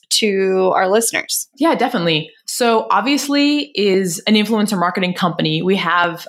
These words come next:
Speaker 2: a platform that makes it really easy for influencers to work with brands and for brands to work with hundreds of influencers at a time. And then we're also a full service agency on top of that. So influencers know when they work with us and they get a really great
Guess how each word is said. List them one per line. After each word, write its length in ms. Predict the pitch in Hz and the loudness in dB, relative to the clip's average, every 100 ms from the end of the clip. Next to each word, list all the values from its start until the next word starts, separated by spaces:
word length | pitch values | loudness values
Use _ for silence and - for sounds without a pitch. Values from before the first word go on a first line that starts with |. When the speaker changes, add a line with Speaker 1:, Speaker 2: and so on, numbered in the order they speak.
| - | -2
Speaker 2:
a 180 | 165 | -2
platform 840 | 160 - 190 208 254 254 277 294 269 | -2 0 -2 0 0 0 2 0 -4
that 140 | - 190 | -2 -2
makes 180 | 190 185 | 0 -2
it 80 | |
really 260 | 170 196 196 | -2 0 0
easy 440 | - 175 175 208 | 0 -2 0 0
for 180 | 208 175 | 0 0
influencers 680 | 160 180 190 180 170 175 175 | -2 -2 0 0 0 0 0
to 80 | 170 | 0
work 160 | 156 156 | 0 -2
with 160 | 170 | -4
brands 520 | - 233 226 214 214 - - - - | -2 0 2 0 -2 -6 -16 -16 -2
and 120 | 190 | 0
for 140 | 190 | 0
brands 360 | 180 185 185 185 | 0 2 2 -2
to 80 | 180 | 0
work 220 | 175 170 | 0 0
with 160 | 160 160 | -4 -2
hundreds 380 | 175 170 180 | -2 0 -2
of 60 | 190 | 0
influencers 500 | 208 214 214 220 220 | -2 0 0 0 0
at 120 | 214 | 0
a 60 | 220 | -2
time. 420 | 220 226 247 254 - - - | 0 0 2 -2 -6 -20 -10
And 120 | - 220 | -2 0
then 120 | 214 | 2
we're 100 | 190 | 4
also 320 | 185 190 190 | 2 2 0
a 120 | 175 | 0
full 160 | 170 165 | 0 0
service 360 | 165 156 156 - | 0 0 -2 -4
agency 480 | 151 151 160 - 80 | -4 -4 -4 -4 -2
on 160 | - | -4
top 220 | - - - | -4 -4 -4
of 140 | 85 | -4
that. 260 | 65 67 - - - | -4 -6 -8 -14 -10
So 400 | - 165 151 165 | -4 -2 -2 -2
influencers 580 | - 196 185 175 165 160 | -2 -2 0 -2 -2 -2
know 340 | 170 156 156 156 | 2 2 2 0
when 180 | 165 | 0
they 80 | 170 | -2
work 220 | 156 160 | -2 -4
with 140 | 165 175 | -2 -2
us 400 | 208 208 - - - - | -2 -2 -6 -8 -12 -10
and 120 | - 180 | -2 0
they 80 | |
get 120 | 165 165 | 0 -2
a 80 | 160 | -2
really 200 | 175 170 | -2 0
great 360 | 165 170 175 | -2 -2 -4